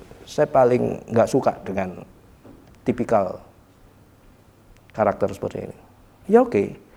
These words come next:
Kamu mau serang saya, katakanlah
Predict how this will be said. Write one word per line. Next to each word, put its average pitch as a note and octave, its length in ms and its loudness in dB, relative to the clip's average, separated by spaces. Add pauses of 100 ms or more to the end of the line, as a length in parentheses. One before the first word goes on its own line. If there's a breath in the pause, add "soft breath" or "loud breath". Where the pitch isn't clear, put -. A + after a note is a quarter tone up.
(1800 soft breath)
Kamu B3 200 4
mau A#3 120 10
serang B3 300 8
saya, A#2+ 540 6 (180)
katakanlah A#2+ 480 8